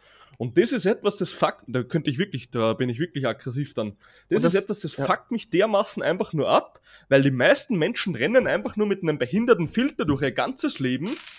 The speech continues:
Speaker 1: mit dem sie einfach nur zögern und Angst haben und immer, äh, das kostet Geld, äh, das kostet Geld und immer diese Filterbrille aufhaben.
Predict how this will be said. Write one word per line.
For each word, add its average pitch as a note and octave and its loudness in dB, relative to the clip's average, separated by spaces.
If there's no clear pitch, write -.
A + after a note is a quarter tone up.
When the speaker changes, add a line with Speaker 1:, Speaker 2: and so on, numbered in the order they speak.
Speaker 1:
mit D3+ -2
dem F3+ 2
sie - -2
einfach G#3 0
nur F#3 2
zögern E3+ 2
und F#3+ 0
Angst - -2
haben C#3+ 0
und D3+ -4
immer, A3+ 0
äh, G#3+ 4
das E3+ 2
kostet - -2
Geld, A3 2
äh, A3 0
das D#3+ -4
kostet D#3+ -4
Geld F#3+ -4
und - -8
immer C4 0
diese G3+ 2
Filterbrille C3+ 2
aufhaben. B2+ 0